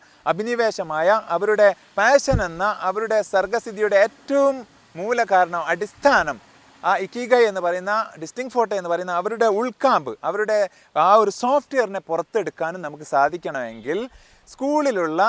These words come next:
ആർട്സിലായാലും സ്പോർട്സിലായാലും ഗെയിംസിലായാലും നിരവധി കാര്യങ്ങൾ സ്കൂളിൽ ഒരു അക്കാഡമിക് ഇയറിൽ ആവർത്തിച്ച് ആവർത്തിച്ച് വരുന്നുണ്ട്.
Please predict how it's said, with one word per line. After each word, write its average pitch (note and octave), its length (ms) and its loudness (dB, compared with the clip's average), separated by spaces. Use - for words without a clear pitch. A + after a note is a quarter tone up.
ആർട്സിലായാലും F3 800 0
സ്പോർട്സിലായാലും F3 720 0
ഗെയിംസിലായാലും F#3 680 2
നിരവധി A#3 720 2
കാര്യങ്ങൾ G3+ 460 2
സ്കൂളിൽ G3 360 -4
ഒരു F#3+ 180 0
അക്കാഡമിക് F3+ 460 -2
ഇയറിൽ F3+ 200 -2
ആവർത്തിച്ച് F#3+ 400 -2
ആവർത്തിച്ച് G#3 340 -2
വരുന്നുണ്ട്. A3+ 320 0